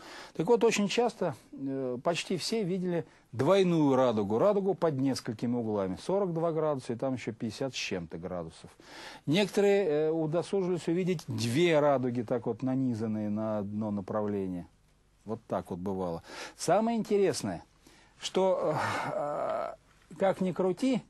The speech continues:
цвет должен быть у радуги, казалось бы,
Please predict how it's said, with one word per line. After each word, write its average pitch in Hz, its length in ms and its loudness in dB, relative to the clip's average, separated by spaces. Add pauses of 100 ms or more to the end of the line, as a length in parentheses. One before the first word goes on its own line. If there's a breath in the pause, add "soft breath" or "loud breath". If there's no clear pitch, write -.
(640 loud breath)
цвет 196 380 4
должен 190 380 4
быть 175 180 0
у 165 100 4
радуги, 180 540 2
казалось 131 560 4
бы, 110 240 0